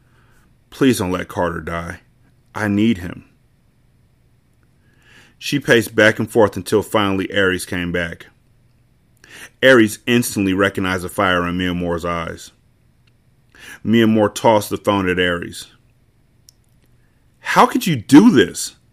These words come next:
Mia Moore asked. The look on Aries' face established her guilt, but she responded, "We've done this a thousand times." "I love him," Mia Moore yelled. "This time is different."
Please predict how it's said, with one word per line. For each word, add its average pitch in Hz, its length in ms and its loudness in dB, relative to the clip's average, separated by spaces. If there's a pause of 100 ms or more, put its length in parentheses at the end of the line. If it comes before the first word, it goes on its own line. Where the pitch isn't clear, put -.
Mia 101 260 0
Moore 90 280 0
asked. 85 480 -6 (1500)
The 110 80 2
look 131 240 6
on 117 180 0
Aries' 110 380 2
face 110 280 2
established 98 580 -2
her 98 80 -4
guilt, 87 400 -4 (500)
but 101 220 -2
she - 120 -2
responded, 95 720 -2 (1600)
"We've 135 200 -4
done 160 220 0
this 165 140 -6
a 135 60 -2
thousand 147 460 0
times." 104 640 -4 (1120)
"I 170 140 6
love 170 400 6
him," 101 460 2 (200)
Mia 104 220 2
Moore 95 220 2
yelled. 90 440 -4 (480)
"This 160 220 6
time 202 320 4
is 104 120 -2
different." 107 600 0